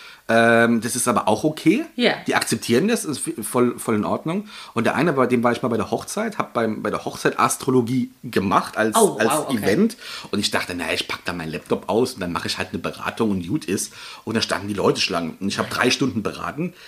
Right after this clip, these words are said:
Speaker 1: und hab den Hochzeitstanz verpasst. Das Schlimme ist, ich war total nüchtern noch nachts um zwei <laughs> und ich hab die Hochzeitstorte verpasst. So, das war das Schlimme. Aber ich war voll erfüllt und, und die Leute hat, waren super. Die hatten Geburtsurkunden von den Kindern dabei.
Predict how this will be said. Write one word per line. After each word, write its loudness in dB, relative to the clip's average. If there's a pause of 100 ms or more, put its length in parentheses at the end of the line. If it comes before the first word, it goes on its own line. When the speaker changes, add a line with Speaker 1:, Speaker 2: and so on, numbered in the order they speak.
(300)
Speaker 1:
und -2
hab -4
den -2
Hochzeitstanz 0
verpasst. 0
Das -2
Schlimme 2
ist, -4
ich -6
war 0
total 0
nüchtern 2
noch -4
nachts -6
um -8
zwei -2 (280)
<laughs> -4
und 4
ich 2
hab 2
die 2
Hochzeitstorte 4
verpasst. 2 (300)
So, 6 (240)
das 2
war 2
das 4
Schlimme. 4 (480)
Aber 4
ich 2
war 6
voll 4
erfüllt 4
und, 4
und 0
die 2
Leute 6
hat, -4
waren 6
super. 0
Die -2
hatten 0
Geburtsurkunden 4
von 0
den 2
Kindern 4
dabei. 6